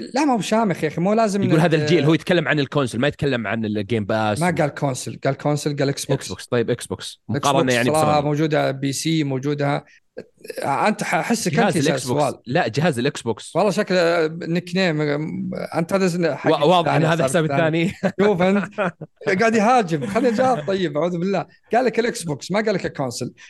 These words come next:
Speaker 1: الإكس بوكس موجود على أكثر من منصة، موجود كلاود، موجود دولي، فما، ما أشوفه خسر. آه، توجه مختلف بيصير عن بلاي ستيشن.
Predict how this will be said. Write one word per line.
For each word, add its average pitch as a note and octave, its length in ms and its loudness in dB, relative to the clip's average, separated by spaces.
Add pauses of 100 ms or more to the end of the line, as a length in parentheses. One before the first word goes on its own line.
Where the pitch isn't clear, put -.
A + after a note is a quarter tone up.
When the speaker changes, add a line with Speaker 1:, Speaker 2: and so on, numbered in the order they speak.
(180)
Speaker 1:
الإكس - 280 -2
بوكس A3+ 280 -2
موجود G3 340 0
على F#3+ 220 0
أكثر E3+ 220 -2
من C#3 160 -2
منصة، C3+ 440 -4 (300)
موجود D#3 420 -2 (120)
كلاود، C3+ 400 2
موجود C3+ 320 -4
دولي، C3+ 260 0
فما، F3+ 680 0
ما E3+ 120 0
أشوفه E3+ 260 -2
خسر. C#3+ 420 -4 (300)
آه، D3+ 1080 0 (340)
توجه F3 360 0
مختلف F3+ 520 -4 (120)
بيصير E3+ 420 -2
عن C#3 200 -2
بلاي D3 120 -6
ستيشن. D#3+ 480 -2